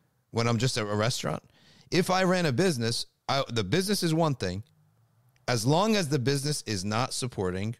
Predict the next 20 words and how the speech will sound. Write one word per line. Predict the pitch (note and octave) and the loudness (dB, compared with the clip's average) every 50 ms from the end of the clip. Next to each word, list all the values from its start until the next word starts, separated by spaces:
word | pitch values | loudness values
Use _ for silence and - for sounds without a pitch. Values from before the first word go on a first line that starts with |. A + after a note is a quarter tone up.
| _ _ _ | _ _ _
haram, | - - C3 C3+ C3+ A#2 D#2+ D2+ - - - _ _ _ _ - | -8 -4 0 0 2 0 0 -4 -10 -20 -20 _ _ _ _ -2
the | B2 B2+ | -2 0
business | G#2+ A2 F#3+ - - G3 F#3+ G3+ F#3 E3+ - | 2 2 2 2 2 0 0 0 0 0 0
is | D3+ D#3 C3 | -2 0 0
not | C#3 D3+ D3+ E3 F3+ - D3 | 2 2 2 2 0 -2 -2
gonna | C#3+ D3+ C#3+ C#3 | -2 -2 0 0
be | B2+ B2 D3 C3 G#2 F2+ D#2+ E2 - _ _ _ - | 2 2 2 2 2 -2 -4 -8 -12 _ _ _ -6
my | G2 G#2 A#2+ C#3 D#3+ F3 G3 | -2 0 0 2 2 4 4
means, | G3 F#3 F3+ F3+ F3+ F#3 G3 F#3 D3 B2+ A2 B2 C#3 C#3 - - | 4 4 6 6 4 4 4 2 2 2 2 0 0 -2 -4 -4
my, | A2+ A#2 C3 D#3 E3 D3+ C3+ A#2 | -2 0 0 2 0 -2 -2 -2
my | B2 C3+ C#3 D3 D#3 - - | 0 0 2 2 0 0 -2
avenue, | C#3+ D#3 E3+ F3+ D3 C3 A#2 G#2 G2+ G2 | -2 0 0 0 2 0 0 0 0 0
my | G2 A2+ C3 D3+ - - | 2 2 2 2 0 0
arm | D#3+ F#3+ G#3+ F#3+ D3+ B2 A#2 C#3+ D3+ - _ _ _ _ _ _ _ _ _ _ _ _ _ - | 2 2 4 4 4 2 2 0 0 -4 _ _ _ _ _ _ _ _ _ _ _ _ _ -2
of | C#3 B2+ - - - | -2 -2 -4 -2 0
commanding | D#3 C3 A2 G#2+ B2 D3 E3 D#3+ A#2+ | 0 2 2 2 2 2 2 2 0
right | G#2+ A2 C3+ | 0 0 0
and | D3 C3+ | -2 -2
forbidding | E3 D#3+ F#3 G3 A3 G#3+ | 0 0 0 0 2 2
wrong. | A3+ B3+ A#3 C#3 F2 | 2 2 2 0 -2